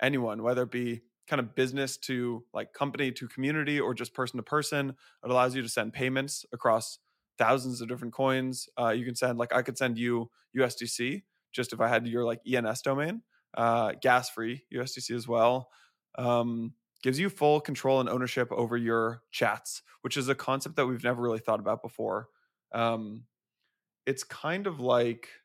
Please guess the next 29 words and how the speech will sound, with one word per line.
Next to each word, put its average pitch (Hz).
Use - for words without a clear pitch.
like, 135
imagine 156
being 196
able 165
to 127
take -
your 120
Telegram, 151
Slack, 123
and, 117
uh, 117
I 120
don't 123
know, 110
Signal 135
conversations 156
and, 131
like, 117
and 117
Twitter 135
D 127
Ms 165
and 127
kind 139
of 127
move 139
them 127
across 120
apps, -